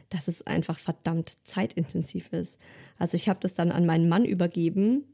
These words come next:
ab irgendwann, ab einem gewissen Zeitpunkt, hab ich gesagt, „So, jetzt musst du weitermachen, weil ich kann nicht mehr. Ich hab die zeitlichen Kapazitäten nicht. Ich muss ja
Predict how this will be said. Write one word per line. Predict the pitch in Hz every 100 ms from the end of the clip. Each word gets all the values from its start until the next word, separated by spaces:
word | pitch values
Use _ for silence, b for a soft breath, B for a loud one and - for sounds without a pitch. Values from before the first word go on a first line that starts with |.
| -
ab | - - -
irgendwann, | - 180 175 180 240
ab | 180 -
einem | 185
gewissen | 175 185 185 190
Zeitpunkt, | 190 - 214
hab | 190
ich |
gesagt, | 185 -
„So, | 202 202
jetzt | 196 -
musst | 208 -
du | 233 233
weitermachen, | 180 185 190 190 208
weil | 185 175 175
ich | -
kann | - 180
nicht | 165 -
mehr. | 165 165 - B B B -
Ich | 208
hab | 190 -
die | 185
zeitlichen | - 208 208 220 214
Kapazitäten | 214 202 190 - - 214 220 220
nicht. | 214 233 - - b b b b
Ich | -
muss | 226
ja | 220